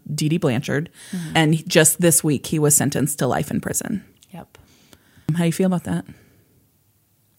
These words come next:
Speaker 2: I mean, I think that seems about right.
Speaker 1: Yeah, it's probably,
Speaker 2: Yeah.
Speaker 1: yeah.
Speaker 2: I st-, I still think that Gypsy
Speaker 1: Should not have gone to prison?
Speaker 2: should not have go-, yeah.
Speaker 1: Yeah,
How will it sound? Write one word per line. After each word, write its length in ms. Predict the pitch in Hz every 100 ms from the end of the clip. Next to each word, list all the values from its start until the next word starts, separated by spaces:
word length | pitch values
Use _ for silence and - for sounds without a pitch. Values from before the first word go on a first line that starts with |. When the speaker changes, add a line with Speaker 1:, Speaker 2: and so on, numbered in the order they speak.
| -
Speaker 2:
I 60 |
mean, 160 | 294 240
I 80 | 190
think 200 | 165 -
that 160 | -
seems 280 | - 151 -
about 300 | - - -
right. 160 | - -
Speaker 1:
Yeah, 200 | 160 -
it's 120 | -
probably, 220 | - -
Speaker 2:
Yeah. 140 | 185 185 - _
Speaker 1:
yeah. 180 | - - 185 _ _ _ _ _ _ _ _ _ _ _ - -
Speaker 2:
I 140 | 202 220
st-, 200 | - -
I 100 | 208
still 380 | 208 - 190 185
think 380 | 185 180 165 -
that 400 | 170 160 160 - - _ _ _ _ -
Gypsy 840 | 175 190 180 - 180 156 165 190 - -
Speaker 1:
Should 180 | - 165
not 160 | 175 131
have 100 | 147
gone 160 | 156
to 60 | 165
prison? 260 | 165 165 180
Speaker 2:
should 200 | 226 214
not 200 | 208 202
have 80 | 185
go-, 120 | -
yeah. 380 | 214 190 156 170
Speaker 1:
Yeah, 180 | 156